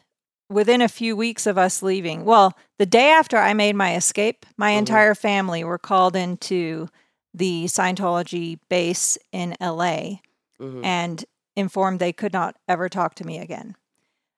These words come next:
Speaker 1: Um, the day after I left. Um, a week after I left, I emailed osa,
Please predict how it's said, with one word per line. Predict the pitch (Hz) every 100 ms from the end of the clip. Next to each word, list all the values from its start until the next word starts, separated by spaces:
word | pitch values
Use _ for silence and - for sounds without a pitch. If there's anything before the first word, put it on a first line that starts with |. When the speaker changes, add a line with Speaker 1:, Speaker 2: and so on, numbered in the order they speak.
| -
Speaker 1:
Um, | 196 185 160
the | 190
day | 160 233 214 208
after | 170 180 - 170
I | -
left. | - - - - _ _ 214
Um, | 190 170 175
a | 208
week | 190 240 339 220
after | 185 180 185
I | 170
left, | 165 165 175 - - - _ _ _ -
I | 208
emailed | 220 233 247 208 180 180 185
osa, | 233 311 - 180 - 208